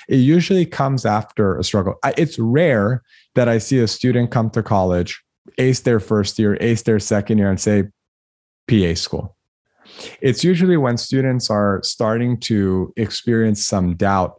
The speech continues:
about their prospects for medical school where they start thinking about P A school.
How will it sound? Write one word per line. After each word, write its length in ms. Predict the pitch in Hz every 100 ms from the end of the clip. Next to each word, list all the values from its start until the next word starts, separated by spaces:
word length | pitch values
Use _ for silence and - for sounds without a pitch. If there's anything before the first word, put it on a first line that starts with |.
| -
about 440 | 95 92 92 - -
their 120 | 95
prospects 540 | - 104 104 131 131
for 120 | - 139
medical 400 | 139 139 143 139
school 320 | - 147 143
where 140 | 104
they 140 | 98 98
start 300 | - 92 -
thinking 300 | 92 87 95
about 220 | 90 -
P 160 | 98
A 80 | 90
school. 320 | - - -